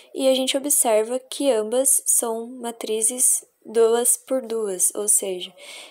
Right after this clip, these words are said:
elas têm aqui, é, duas linhas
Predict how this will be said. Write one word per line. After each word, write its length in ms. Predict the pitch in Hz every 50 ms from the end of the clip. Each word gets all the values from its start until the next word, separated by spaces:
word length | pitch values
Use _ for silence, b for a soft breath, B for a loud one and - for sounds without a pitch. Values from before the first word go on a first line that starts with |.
| B B
elas 400 | B - 208 208 214 214 214 - -
têm 280 | - 220 208 202 202
aqui, 460 | 208 202 - - - 190 185 175 185 - b b b b b _ _ -
é, 560 | - 196 190 190 190 190 190 185 202 202 226 - _ _
duas 460 | 226 196 208 208 196 202 208 214 208
linhas 640 | 226 220 220 214 220 226 262 311 359 359 - - -